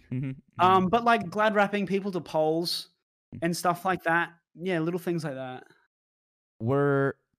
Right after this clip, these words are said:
Speaker 1: I don't know why you give me, like, did you ever run for student council?
Speaker 2: No.
Speaker 1: Okay.
Speaker 2: I got told, I got told I wasn't house captain because of the friendship group I have.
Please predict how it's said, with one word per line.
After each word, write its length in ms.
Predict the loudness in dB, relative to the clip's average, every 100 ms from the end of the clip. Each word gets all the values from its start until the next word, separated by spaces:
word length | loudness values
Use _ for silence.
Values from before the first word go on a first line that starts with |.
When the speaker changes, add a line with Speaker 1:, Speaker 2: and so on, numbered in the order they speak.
| _ -12
Speaker 1:
I 100 | -10
don't 80 | -6
know 140 | -4
why 160 | -4 -2
you 140 | -2
give 140 | -2
me, 140 | -2 -2
like, 300 | -2 -4 -8
did 120 | -6
you 60 | -4
ever 140 | -2
run 180 | -2 -2
for 80 | -4
student 320 | -4 -6 -4
council? 460 | -4 -4 -4 -8 -10 _ _ _ _ _ _
Speaker 2:
No. 100 | -16 -16 _ _ _ _ -12
Speaker 1:
Okay. 220 | -10 0 2
Speaker 2:
I 100 | 4
got 200 | 4 4
told, 440 | 4 6 4 2 -8 -20 -10 0
I 140 | 2
got 160 | 2 -2
told 360 | -4 -2 0
I 80 | 0
wasn't 420 | 0 0 0 -2
house 300 | -4 -4 -4
captain 500 | -2 -2 -2 -4 -6
because 500 | -6 -4 -2 0 -2
of 160 | -6 -8
the 80 | -8
friendship 420 | -6 -6 -6 -8
group 200 | -8 -8
I 80 | -10
have. 260 | -12 -16